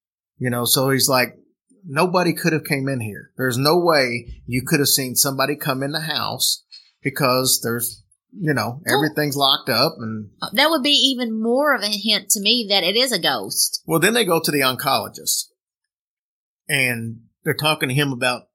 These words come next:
Speaker 1: his, Paul's problems.
Speaker 2: Yeah.
Speaker 1: And so they think maybe the medicine's got something to do with it. And the oncologist says, "Well, you know,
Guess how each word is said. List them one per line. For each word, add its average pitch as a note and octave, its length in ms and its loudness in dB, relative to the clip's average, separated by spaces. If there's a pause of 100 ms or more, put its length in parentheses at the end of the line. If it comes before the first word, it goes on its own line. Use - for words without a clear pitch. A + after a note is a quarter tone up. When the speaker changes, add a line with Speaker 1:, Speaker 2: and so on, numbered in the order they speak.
(320)
Speaker 1:
his, C3 220 -2 (220)
Paul's C#3 340 0
problems. G2 480 -2
Speaker 2:
Yeah. D#3 320 -2 (260)
Speaker 1:
And C3 240 -4
so D#3+ 80 0
they C#3+ 60 2
think C#3+ 260 0 (200)
maybe B2+ 260 0
the B2 80 -4
medicine's A#2+ 400 0
got A#2 160 0
something A#2+ 280 -2
to A#2+ 60 -4
do F3+ 200 2
with D#3 180 2
it. D3 160 0 (340)
And C3 220 -2
the B2+ 140 0
oncologist C#3+ 560 0
says, B2+ 280 2
"Well, A2+ 380 -2 (640)
you B2 140 2
know, B2 280 0